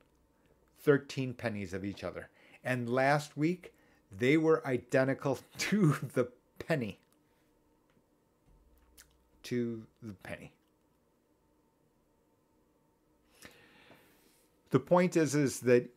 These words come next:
it, all the headlines told you straight higher. But the reality is, is what ended up happening is,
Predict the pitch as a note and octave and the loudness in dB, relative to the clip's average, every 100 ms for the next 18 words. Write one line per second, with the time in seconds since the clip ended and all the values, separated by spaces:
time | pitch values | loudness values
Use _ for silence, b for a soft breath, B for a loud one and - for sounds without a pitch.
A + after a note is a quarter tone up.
0 | - E3+ D3+ - - - _ _ _ _ | -6 -4 -4 -8 -20 -20 _ _ _ _
1 | _ E3 D#3+ D#3 A#2 B2 C3 B2+ A2+ - | _ 4 6 8 4 2 0 -2 -4 -8
2 | - B2+ G#2+ A2 G2 - A#2+ A2+ A2 - | -4 -2 -2 -6 -8 -6 -2 -2 -4 -8
3 | - G2+ G2+ F2 E2+ - _ _ _ _ | -6 -4 -4 -6 -10 -16 _ _ _ _
4 | b b _ _ _ B2 A2+ A2+ _ A#2+ | b b _ _ _ 0 0 -2 _ -8
5 | A2 A#2 A#2+ B2 B2+ A#2+ A2+ G#2 G#2 G#2 | -4 0 2 2 2 4 2 2 -2 -2
6 | G2 G#2 G2 F#2 A2 - A#2+ A2 G#2 G2+ | -8 -12 -12 -6 -6 -6 -8 -6 -6 -6
7 | - F#2 F2 F#2+ G2 C#3 D#3+ - G2 F#2 | -6 -8 -8 -8 -8 -8 -10 -8 -6 -4
8 | C3+ D3 | -6 -8